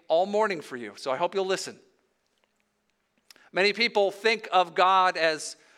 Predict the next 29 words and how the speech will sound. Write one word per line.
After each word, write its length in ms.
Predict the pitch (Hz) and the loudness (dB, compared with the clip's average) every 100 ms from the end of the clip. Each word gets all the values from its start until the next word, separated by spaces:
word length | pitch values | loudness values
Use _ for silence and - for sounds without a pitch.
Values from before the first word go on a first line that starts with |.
| _ _ | _ _
vaguely 580 | 165 208 262 226 220 214 | 0 2 2 0 0 0
interested 720 | 208 208 214 - 165 - 156 | 0 -2 -2 -2 -4 -4 -6
in 120 | 143 147 | -6 0
what 240 | 180 185 | 0 0
humans 400 | 156 175 165 143 | -4 -4 -4 -4
do 180 | 165 160 | -2 -2
with 140 | 147 | 0
their 140 | 147 131 | 0 2
lives, 580 | 120 113 - - - - - - - | 2 -2 -8 -16 -18 -20 -20 -10 0
as 200 | 208 202 | 0 2
mostly 760 | 240 311 - 262 233 226 202 - - - _ _ _ - | 2 2 0 0 0 2 -2 -8 -20 -20 _ _ _ -2
permissive, 960 | 254 226 240 - 254 262 226 - - _ _ _ _ _ - | 0 4 2 2 2 2 -2 -20 -20 _ _ _ _ _ -4
mostly 680 | 226 262 - 247 233 226 220 - - _ _ _ _ _ - | 2 2 0 0 2 2 -4 -8 -16 _ _ _ _ _ -2
like 180 | 190 190 | 0 0
a 80 | |
grandpa 680 | 151 180 214 240 196 226 226 | -2 2 2 2 2 4 4
in 80 | 220 | 2
the 100 | 185 | -2
sky 520 | - - 190 208 214 | -2 4 6 6 4
that 140 | 196 175 | 0 -6
just 140 | 190 | -4
kinda 180 | 214 175 | 0 0
shrugs 440 | - 220 226 208 | 0 2 2 2
his 120 | 202 | -6
shoulders 460 | 190 214 214 214 202 | -2 2 2 2 -4
when 80 | 185 | -6
we 100 | 180 | -4
mess 300 | 170 180 - | 0 0 0
up. 300 | 170 - | -2 -2